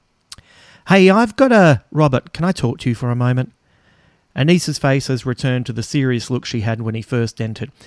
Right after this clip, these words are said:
He feels a sense of trepidation make a home in his shoulders. "Of course you can, but if it's about yesterday, can I just say, I'm sorry for sticking my nose into something that is none of my business," he says,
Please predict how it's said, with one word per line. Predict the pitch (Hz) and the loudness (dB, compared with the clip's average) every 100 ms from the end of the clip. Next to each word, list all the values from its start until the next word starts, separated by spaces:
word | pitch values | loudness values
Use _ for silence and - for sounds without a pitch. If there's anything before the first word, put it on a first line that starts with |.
| _ | _
He | 135 | -6
feels | - 160 156 135 | 2 4 4 2
a | 120 | -4
sense | - 151 - | -4 -6 -6
of | 120 | -10
trepidation | - 135 120 117 120 113 110 | -6 -4 -2 -2 -4 -8 -10
make | 110 110 | -10 -10
a | |
home | 101 120 117 110 | -8 -6 -6 -8
in | |
his | 110 | -10
shoulders. | 101 110 107 110 - _ _ _ _ _ _ - | -10 -8 -8 -10 -14 _ _ _ _ _ _ -8
"Of | - | 0
course | 269 302 | 0 2
you | 196 | -2
can, | - 117 107 | -2 -2 -2
but | 120 139 - _ - - | -2 -2 -4 _ -20 -10
if | - | -10
it's | - | -6
about | 110 156 - | 0 0 2
yesterday, | 147 139 131 127 123 _ | -2 -2 -2 -2 -4 _
can | - | -10
I | 110 | -10
just | 110 165 - | -2 -2 0
say, | 139 127 120 - _ | 0 2 0 -8 _
I'm | 113 113 | -14 -6
sorry | 160 147 | -2 -2
for | 143 | -2
sticking | 123 185 160 151 | -4 -4 -2 -2
my | 131 | 0
nose | 123 120 | 0 -2
into | 120 110 | -4 -4
something | 131 123 127 | -6 -6 -4
that | 113 117 | -4 -4
is | 107 - | -6 -8
none | 131 131 139 139 139 139 | -4 -2 2 2 2 -2
of | 135 117 | -4 -2
my | 117 110 | -2 -2
business," | 107 120 107 113 - - | -4 -6 -6 -8 -12 -12
he | 110 | -10
says, | 117 107 | -10 -10